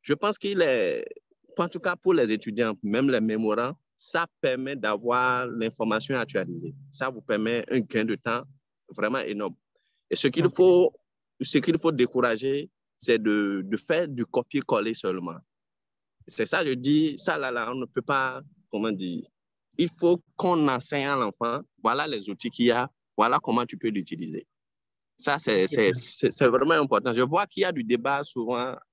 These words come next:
Speaker 1: par rapport à ça. Et c'est comme ce qu'on s-, on est en train de faire actuellement en Afrique. Au niveau de l'agriculture, on continue d'utiliser la roue pour faire peut-être des mois pour préparer un champ, alors qu'avec une machine, on a fait ça en,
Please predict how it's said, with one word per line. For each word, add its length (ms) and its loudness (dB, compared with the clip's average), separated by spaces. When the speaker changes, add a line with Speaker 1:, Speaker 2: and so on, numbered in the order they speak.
Speaker 1:
par 140 -4
rapport 260 -2
à 80 0
ça. 240 -4
Et 40 -6
c'est 120 -2
comme 320 0
ce 260 -2
qu'on 240 2
s-, 220 -8
on 420 4
est 80 6
en 80 2
train 120 -4
de 100 -2
faire 160 -4
actuellement 340 -4
en 100 -2
Afrique. 360 -10
Au 100 2
niveau 220 4
de 80 2
l'agriculture, 640 -4
on 60 -2
continue 340 2
d'utiliser 440 -4
la 120 0
roue 240 -4
pour 140 -4
faire 160 -2
peut-être 320 -4
des 120 0
mois 240 -2
pour 380 -4
préparer 440 -4
un 120 -2
champ, 240 -8
alors 220 -2
qu'avec 400 -4
une 120 -2
machine, 460 -6
on 140 -4
a 80 -4
fait 180 0
ça 400 0
en, 80 -6